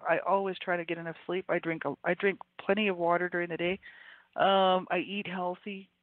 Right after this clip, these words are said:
I'm a little bit overweight because I just don't do any, uh, any activity, and I kinda eat a little bit too much. So, you know, I'm a little chubby, kinda chunky, but I'm not too obese. I wouldn't even say that I'm nearly obese.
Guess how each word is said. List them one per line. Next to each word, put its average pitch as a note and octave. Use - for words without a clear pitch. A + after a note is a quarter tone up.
I'm F3
a D#3+
little F#3
bit A#2+
overweight E3
because -
I D#3
just -
don't D#3
do D#3+
any, E3
uh, C#3
any E3+
activity, E3
and D#3+
I D3+
kinda D#3+
eat F3
a F#3+
little F#3+
bit F#3
too G3
much. G3
So, F3
you G#3+
know, F#3+
I'm E3
a D3+
little F#3
chubby, G3+
kinda F3
chunky, F3
but -
I'm G3+
not A3
too G#3
obese. E3
I D3+
wouldn't F#3
even E3+
say E3+
that D#3+
I'm D#3
nearly E3
obese. C3